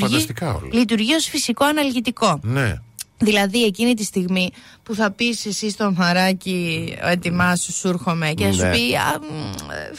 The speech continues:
Speaker 1: Δεν.
Speaker 2: άσε με, Κώστα, έχω πονοκέφαλο». Θα πεις, «Έλα εδώ. Έλα να σου κάνω μια
Speaker 1: Μια
Speaker 2: καλίτσα».
Speaker 1: καλίτσα.
Speaker 2: Είναι φυσικό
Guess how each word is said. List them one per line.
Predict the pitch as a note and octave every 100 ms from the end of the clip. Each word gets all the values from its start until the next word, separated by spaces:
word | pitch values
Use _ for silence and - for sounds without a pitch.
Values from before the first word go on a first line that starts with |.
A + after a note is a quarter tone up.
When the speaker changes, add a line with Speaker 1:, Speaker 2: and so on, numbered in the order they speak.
| - - -
Speaker 1:
Δεν. | G2+ F2+ G#2
Speaker 2:
άσε | G#2+ - A#4+ A#4+ F#4+ F4
με, | F4
Κώστα, | A4 B4 B4+
έχω | C5 C5+
πονοκέφαλο». | C5 C5+ C5 B4 G#4 E4+ E4 D#4 C#4 C#4+
Θα | D4
πεις, | D#4
«Έλα | - F#4 B3
εδώ. | F3+ - _ -
Έλα | -
να | A3
σου | G3+
κάνω | F#3+ F#3+
μια | F#3+
Speaker 1:
Μια | F#3
Speaker 2:
καλίτσα». | F#3 A2+ G2+
Speaker 1:
καλίτσα. | G2+ - E2 -
Speaker 2:
Είναι | E4+ D#4+ D4
φυσικό | F4 E4 D#4+